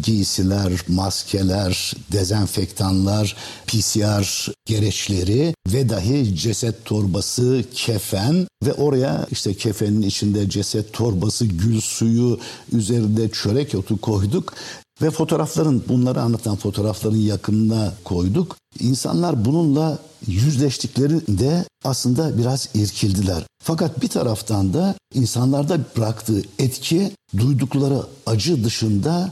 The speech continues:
aynı zamanda bir yüzleşme, bir hesaplaşmaydı da. Çünkü biz o içerideki insanları böyle böyle anlayabildik. Fotoğraflardan da fazlaca etkilendiler. Tamam,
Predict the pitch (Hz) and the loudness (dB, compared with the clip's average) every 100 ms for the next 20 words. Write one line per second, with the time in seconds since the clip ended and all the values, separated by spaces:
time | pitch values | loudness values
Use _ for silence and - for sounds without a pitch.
0 | - - - 131 151 123 107 101 101 110 | -10 -20 -10 -2 2 2 0 0 0 0
1 | 156 160 - - 123 120 - - 117 120 | 0 -4 -12 -6 -2 -2 -4 -2 0 2
2 | 117 120 - 95 98 82 104 92 - - | 2 0 0 -2 -2 -2 -4 -6 -4 -4
3 | 113 - 107 120 95 73 - - - - | -4 -2 0 0 -2 -4 -10 -10 -10 -2
4 | 160 127 117 123 - 131 110 - 135 120 | 0 0 0 0 -2 -2 -2 -2 0 0
5 | 107 98 - 151 139 120 117 104 107 165 | 0 -2 0 0 0 0 2 2 2 0
6 | - - 87 156 147 120 95 98 92 87 | -2 -4 0 2 4 2 2 2 2 0
7 | 82 82 80 80 71 67 64 - - - | -2 -2 0 -2 -4 -6 -8 -10 -16 -16
8 | - - - 127 151 147 135 151 143 165 | -18 -10 -4 0 0 0 0 0 2 2
9 | 139 104 - - 113 107 143 107 95 - | 2 0 -4 -2 0 0 0 0 -2 -2
10 | 98 95 87 90 143 185 165 - - 117 | 0 0 0 2 2 0 -4 -10 -2 2
11 | 123 | 2